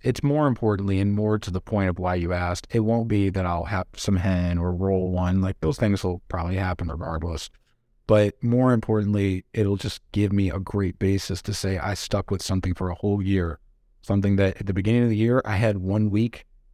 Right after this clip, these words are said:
to do a half marathon to make sure I touched down in January and hold to my word.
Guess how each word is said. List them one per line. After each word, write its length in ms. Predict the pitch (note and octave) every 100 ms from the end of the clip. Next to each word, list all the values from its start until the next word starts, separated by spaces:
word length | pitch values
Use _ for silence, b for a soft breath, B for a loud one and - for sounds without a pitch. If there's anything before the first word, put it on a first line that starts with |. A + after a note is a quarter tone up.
| -
to 100 | F#2
do 420 | G2 F#2+ F#2 F#2 _ -
a 60 | F#2+
half 240 | A2+ G#2+
marathon 400 | G2+ A2 A#2 A2
to 40 |
make 180 | F#2+ G2+
sure 200 | - G#2+
I 60 | F#2
touched 340 | - G#2+ -
down 320 | G2 G2 G#2
in 240 | - G2+ G#2
January 640 | F#2+ G2+ G#2 G#2+ A2 B2
and 100 | F2+
hold 200 | - G2+
to 60 | -
my 120 | F#2+
word. 380 | F#2+ F#2+ A2